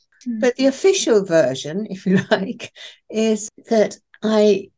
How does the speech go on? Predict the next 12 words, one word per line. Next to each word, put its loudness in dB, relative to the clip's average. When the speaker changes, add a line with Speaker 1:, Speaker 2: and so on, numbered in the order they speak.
Speaker 2:
went -2
to -6
drama 0
school -10
because -6
I 2
wanted -2
to -6
be -4
a -6
theatre -4
director. -12